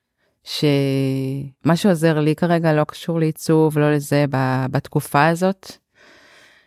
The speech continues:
אה, אני בחרתי לגור בבית. זאת אומרת, לקחת דירה ולהפוך אותה לבית שלי. אה, ואני משתדלת לחיות ב-, בכאן ועכשיו. זאת אומרת, להגיד, "אוקיי,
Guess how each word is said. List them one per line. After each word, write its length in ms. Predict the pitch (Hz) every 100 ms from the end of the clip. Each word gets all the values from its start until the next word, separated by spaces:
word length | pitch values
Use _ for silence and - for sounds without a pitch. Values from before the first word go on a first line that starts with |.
| _ _ _ _ _ _ _ -
אה, 60 | 160 160 156 151 151 156
אני 160 | 180 233
בחרתי 360 | 202 185 180 170
לגור 240 | 143 151
בבית. 720 | 135 120 107 - - - - _ _
זאת 160 | - 147
אומרת, 220 | 135 135
לקחת 320 | 135 139 151 -
דירה 500 | 127 139 135 175 202
ולהפוך 440 | 139 127 - 151
אותה 160 | - 143
לבית 460 | 127 131 131 156 -
שלי. 400 | 202 208 233 233 _ _ - - _ _ 156
אה, 760 | 151 147 143 143 143 143 143 - 143
ואני 240 | 147 147
משתדלת 640 | 143 - 147 165 247 240
לחיות 560 | 160 - 175 208 - - - 151
ב-, 380 | 143 143 139 131 139
בכאן 380 | 143 - 196 233
ועכשיו. 520 | 190 147 - - 131 123 127 _ _
זאת 160 | - 165
אומרת, 320 | 156 147 151
להגיד, 320 | 147 160 196 -
"אוקיי, 460 | 165 - 139 123